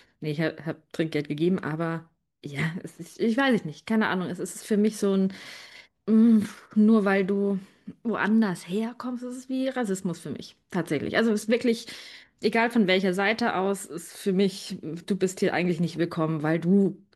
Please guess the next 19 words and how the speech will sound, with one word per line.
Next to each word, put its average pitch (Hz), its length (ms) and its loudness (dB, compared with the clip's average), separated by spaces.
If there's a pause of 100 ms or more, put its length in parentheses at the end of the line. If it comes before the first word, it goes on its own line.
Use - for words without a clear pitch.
(320)
das - 280 -8
bist. - 460 -12 (640)
Und 185 100 0
das 185 140 -2
finde 196 200 2
ich - 220 -10
absolut 165 580 -4
schrecklich. - 480 -12 (340)
Und 196 240 -2
dann 196 280 2
waren 190 300 2
wir 180 360 0
in 185 160 -6
der 175 380 -4
tac 240 180 -12
Arena 214 380 -4
und, 175 180 -8
äh, 170 240 -4
der 165 320 -4